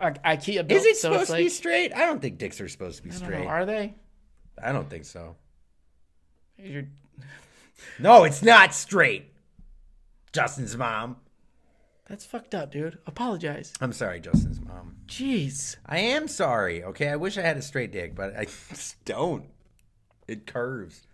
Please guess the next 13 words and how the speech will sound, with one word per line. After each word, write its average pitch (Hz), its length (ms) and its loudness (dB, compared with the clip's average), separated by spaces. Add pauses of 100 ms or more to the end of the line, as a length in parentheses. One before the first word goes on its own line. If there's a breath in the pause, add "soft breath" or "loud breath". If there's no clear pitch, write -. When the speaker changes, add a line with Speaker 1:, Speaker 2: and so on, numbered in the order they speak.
Speaker 2:
It's - 80 -18
like 131 100 -2
a 123 60 -2
banana, 98 520 -10 (800)
depending 101 320 -6
on 92 160 -10
what 95 180 -10
angle 92 280 -8
you 90 120 -10
hold 85 200 -12
your 85 80 -16
bananas 90 420 -14
at. 92 200 -20